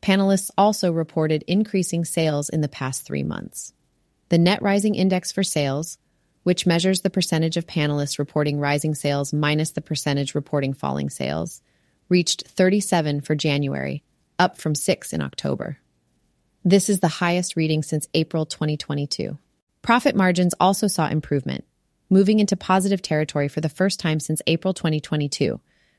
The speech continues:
with an N R I of ten. Ellen Zentner, N A B E president and chief U S economist for Morgan Stanley,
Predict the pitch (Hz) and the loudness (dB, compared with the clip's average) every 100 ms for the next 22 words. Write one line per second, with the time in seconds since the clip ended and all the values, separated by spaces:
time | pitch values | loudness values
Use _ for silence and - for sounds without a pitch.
0 | _ 170 175 - 196 202 196 170 160 - | _ 2 2 4 2 4 2 2 0 -2
1 | 151 - - - 135 _ _ _ _ _ | -8 -6 -6 -8 -14 _ _ _ _ _
2 | - 190 220 220 180 - 147 143 - 170 | 2 4 6 6 4 2 -2 -2 2 2
3 | 175 175 165 170 - 160 - 156 147 143 | 4 4 4 2 2 -2 0 -2 0 -2
4 | 143 - 160 156 - 202 - 180 165 165 | -2 -2 -2 0 0 0 4 2 2 -2
5 | - 156 151 139 - 151 151 147 151 - | -2 -2 0 -2 -2 -2 0 0 -2 -2
6 | 139 135 139 143 | -2 0 -2 -6